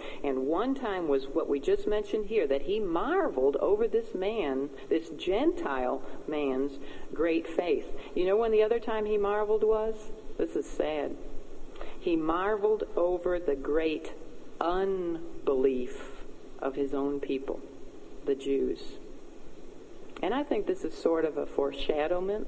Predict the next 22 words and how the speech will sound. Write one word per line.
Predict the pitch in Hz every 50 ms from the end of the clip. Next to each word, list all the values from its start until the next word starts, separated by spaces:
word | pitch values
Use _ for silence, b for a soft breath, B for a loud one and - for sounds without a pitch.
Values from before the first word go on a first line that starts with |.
| -
of | - 147 139
what | 151 156 - -
was | 151 156 - -
to | - -
come, | - - 156 151 151 151 165 165 B B B B B
that | - 147 -
the | - 147
Jews | 139 - - 156 165 175 175 165 170
would | 165 170 165
reject | 160 160 165 - 170 165 165 165 - -
him | - 180 180 185 - B B B B B
and | 143 147 147
that | 151 147 147
it | 143 -
would | 143 135 131
be | 139
the | 139 135 139
Gentiles | 131 131 135 139 139 147 156 - - - 180 185 196 208 214 226 - 247 - - - - - - -
who | - 208 202
would | 196 190
accept | 190 196 - - - 196 202 - -
him. | - 214 214 208 220